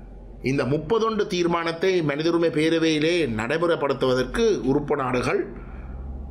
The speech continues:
அழுத்தம் கொடுக்க வேண்டும் என்று. என்றால், மக்களால் பாதிக்கப்பட்ட மக்களுடைய பிரதிநிதிகள் மனித உரிமை ஆணையாளர் வந்து சொல்றார், "மாற்று வழிகளை பாருங்கள்,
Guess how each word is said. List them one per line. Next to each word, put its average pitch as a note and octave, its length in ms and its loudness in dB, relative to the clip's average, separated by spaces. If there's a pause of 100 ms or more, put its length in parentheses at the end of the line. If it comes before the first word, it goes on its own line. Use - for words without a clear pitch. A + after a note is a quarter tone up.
(120)
அழுத்தம் C3+ 380 -2
கொடுக்க B2+ 280 0
வேண்டும் C3 300 -4
என்று. - 200 -10 (1700)
என்றால், - 540 -2 (440)
மக்களால் G#3 640 0
பாதிக்கப்பட்ட G3 920 -2
மக்களுடைய F3+ 460 2
பிரதிநிதிகள் D#3+ 640 2 (920)
மனித D#3 340 0
உரிமை G#3+ 220 2
ஆணையாளர் G#3 720 0
வந்து G#3 260 0
சொல்றார், G3+ 440 0
"மாற்று G3+ 460 0
வழிகளை G3 320 2
பாருங்கள், F#3 600 0